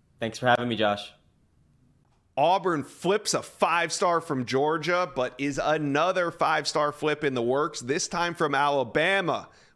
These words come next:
Speaker 2: We're gonna talk about it. Let's bring on Auburn insider Jeffrey Lee to the show. Jeffrey, on Wednesday, the Tigers flip five-star linebacker Demarcus Riddick from Georgia to Auburn. Now, Riddick is a huge get, the number three ranked linebacker in the country. How was Auburn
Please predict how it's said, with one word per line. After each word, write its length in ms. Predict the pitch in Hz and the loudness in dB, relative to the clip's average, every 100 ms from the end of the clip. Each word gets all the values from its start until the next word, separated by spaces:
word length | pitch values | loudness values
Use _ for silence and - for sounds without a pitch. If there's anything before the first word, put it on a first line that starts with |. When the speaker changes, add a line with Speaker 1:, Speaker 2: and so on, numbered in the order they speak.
| - | -8
Speaker 2:
We're 100 | 165 | -4
gonna 140 | 127 | -4
talk 320 | - 98 107 | -4 -6 -6
about 260 | 104 107 110 | -4 -2 -2
it. 100 | 113 | -2
Let's 140 | 180 | -4
bring 180 | - 190 | 0 0
on 160 | 180 165 | 2 2
Auburn 440 | 147 151 151 151 | 2 2 0 -2
insider 580 | 127 147 139 147 139 131 | -2 -2 0 0 2 0
Jeffrey 460 | 127 135 131 131 120 | 0 -2 -2 -4 -2
Lee 200 | 156 165 | -2 -2
to 120 | 165 | -2
the 100 | 160 | -2
show. 480 | - 165 165 165 165 - - - _ | 0 2 2 0 -4 -16 -20 -20 _
Jeffrey, 520 | 139 156 160 165 160 | 0 0 0 0 0
on 320 | - 127 120 | 0 -2 -2
Wednesday, 600 | 120 175 190 180 143 170 | 0 0 0 0 0 0
the 100 | 151 | -2
Tigers 420 | 131 151 147 139 - | -2 -2 0 -4 -6
flip 380 | 160 185 - | -2 -2 0
five-star 560 | 175 170 165 - 165 160 | 0 0 -2 -2 0 0
linebacker 520 | 156 156 147 147 151 | 0 0 0 0 -4
Demarcus 600 | 131 127 131 139 127 - | -4 -2 -2 0 -4 -4
Riddick 340 | 120 143 147 - | -2 -2 -2 -4
from 180 | 117 | -8
Georgia 540 | 110 131 147 151 151 147 | -4 -2 0 -2 -2 -4
to 640 | - - 180 185 180 165 - - _ | -8 -4 0 2 0 -4 -14 -20 _
Auburn. 600 | 151 190 202 208 208 202 196 - _ - | 0 2 2 2 0 -2 -6 -20 _ -6
Now, 60 | 104 | -2
Riddick 400 | 139 190 214 160 | 0 -2 -4 -2
is 240 | 156 151 | -2 0
a 160 | 170 175 | 0 0
huge 440 | - 196 196 143 | -2 -2 -2 0
get, 200 | 170 123 | 0 0
the 40 | |
number 220 | 139 165 170 | -2 -2 -4
three 240 | 160 170 | -2 0
ranked 240 | 160 160 | 0 -2
linebacker 580 | 147 147 151 139 139 147 | -2 -2 0 -2 -2 -4
in 140 | 110 147 | -4 -4
the 100 | 135 | -6
country. 580 | - 151 156 160 151 - | -6 -6 -6 -4 -4 -2
How 280 | 160 233 359 | 0 2 0
was 120 | 208 | 2
Auburn 380 | 190 196 196 | 2 2 2